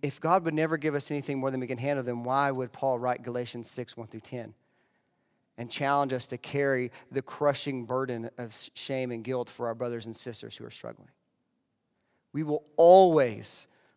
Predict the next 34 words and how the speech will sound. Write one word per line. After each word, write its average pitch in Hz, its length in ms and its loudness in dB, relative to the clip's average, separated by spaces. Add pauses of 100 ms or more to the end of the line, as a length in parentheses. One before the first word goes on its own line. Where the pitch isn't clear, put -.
(140)
run 156 120 2
into 147 160 0
circumstances 139 800 -4
that 135 160 -2
are 127 40 -4
beyond 135 460 -2
our, 123 300 -2
our 123 200 -4
own 143 220 -2
abilities 131 480 -2
and 120 100 -10
circumstances 113 840 -12 (340)
because 127 220 -8
we 131 100 -6
will 127 240 -8
always 151 500 4
need 139 220 -4
God 104 380 -6 (840)
and 113 120 -12
we 117 80 -10
will 113 240 -12
always 123 600 -6 (300)
need 113 160 -14
the 113 60 -14
church. - 500 -18 (1000)
And 120 80 -18
so 135 80 -2
I 151 40 2
just 156 120 0
want 147 120 0
to 131 60 -2
challenge 170 560 4
you 170 60 2
today, 135 340 0